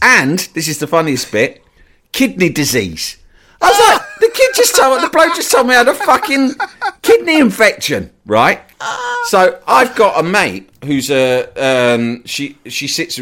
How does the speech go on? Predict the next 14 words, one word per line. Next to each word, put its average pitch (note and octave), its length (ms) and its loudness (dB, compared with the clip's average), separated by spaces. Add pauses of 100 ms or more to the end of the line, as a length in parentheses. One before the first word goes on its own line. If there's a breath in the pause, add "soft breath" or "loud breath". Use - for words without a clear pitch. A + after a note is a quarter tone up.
(120)
she C3 200 -12
goes, B2+ 300 -2 (200)
she's - 200 -16
one C#3+ 120 0
of A#2 60 -4
my A#2 60 -2
mates A2 280 -6
from G#2 120 -10
West G2+ 240 -8
Ham. G#2 300 -10 (220)
She's G#2+ 240 -12
a A2 40 -10
very C#3 380 -2
senior A2+ 760 -6